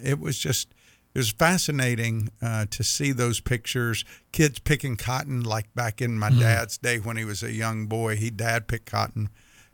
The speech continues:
Speaker 1: I said he would pick cotton till his hands bled.
Speaker 2: That's work right there.
Speaker 1: Yeah, he had, he had, uh, I think ten brothers and sisters, and my mom had, like, twelve brothers and sisters, and they,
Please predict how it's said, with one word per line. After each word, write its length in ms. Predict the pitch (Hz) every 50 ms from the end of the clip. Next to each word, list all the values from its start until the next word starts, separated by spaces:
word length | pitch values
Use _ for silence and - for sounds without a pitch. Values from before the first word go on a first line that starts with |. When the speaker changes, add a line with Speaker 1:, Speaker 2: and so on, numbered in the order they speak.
| _
Speaker 1:
I 100 | - 117
said 200 | 101 - 139 123
he 80 | 120 120
would 160 | 117 107 98
pick 220 | - 139 139 - -
cotton 280 | - 127 131 131 127
till 180 | - - 113 107
his 160 | 101 92 -
hands 420 | - 117 117 117 117 117 117 104
bled. 420 | - 113 107 107 104 104 95 87 101 - _ _ _ _ _ _ _ - - - - - - - - - -
Speaker 2:
That's 200 | - 170 131 -
work 320 | - 131 120 113 110 - -
right 180 | 120 113 104 101
there. 140 | - 120 117
Speaker 1:
Yeah, 200 | 123 123 120 107
he 140 | 104 135 143
had, 260 | 139 131 127 120 110 - -
he 140 | 120 127 135
had, 300 | 123 117 117 104 101 113
uh, 300 | 117 110 110 104 101 98
I 100 | - 110
think 200 | 104 - 139 107 - -
ten 260 | - 143 143 147 143
brothers 400 | 131 135 139 139 139 139 123 117
and 160 | 127 120 107
sisters, 680 | - - 123 - - - 120 107 101 104 104 - - - _ _ _ _ _ _ _ _ _ _
and 160 | - 117 113 110
my 60 | 104 107
mom 340 | 113 135 151 165 165 143
had, 240 | 120 117 117 110 101
like, 200 | 104 104 98 - -
twelve 300 | - - 165 160 123 104
brothers 360 | 120 110 95 104 107 101 104
and 100 | 98 95
sisters, 500 | - - 113 107 - - 110 101 95 92
and 240 | 113 113 107 107 107
they, 520 | 113 117 120 123 123 123 123 117 117